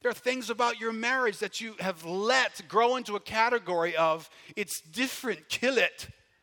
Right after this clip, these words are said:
You just oppose it with everything in you. And the really slick dudes, and I, and I was one of these for a long time, I hope I'm not still, but the really slick guys can bind up differences in theology and make it wrong.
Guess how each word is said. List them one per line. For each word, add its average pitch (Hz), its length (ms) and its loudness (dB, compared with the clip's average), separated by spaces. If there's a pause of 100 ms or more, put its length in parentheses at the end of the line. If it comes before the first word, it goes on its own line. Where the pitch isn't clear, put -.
(720)
You 208 120 -4
just 220 240 -2
oppose 247 560 6
it 240 80 -2
with 202 120 0
everything 226 320 4
in 240 160 0
you. 196 180 -2 (460)
And 202 160 2
the 185 80 4
really 240 280 2
slick 226 520 0
dudes, 262 380 -2
and 180 80 0
I, 180 100 0
and 175 180 0
I 185 140 6
was 196 200 -2
one 208 200 0
of 175 80 -6
these 156 240 -6
for 165 120 -8
a 160 40 -4
long 156 260 -4
time, 156 220 -6
I 127 40 -6
hope 160 180 -8
I'm 135 120 -6
not 127 180 -14
still, 123 480 -10 (240)
but 180 120 2
the 190 80 4
really 247 280 4
slick 202 540 0
guys 220 680 0 (380)
can 160 320 -4 (120)
bind 190 360 2
up 180 200 0
differences 165 600 -6
in 147 140 -14
theology 139 1080 -6
and 123 300 -16
make 147 280 -4
it 120 100 -14
wrong. 117 640 -18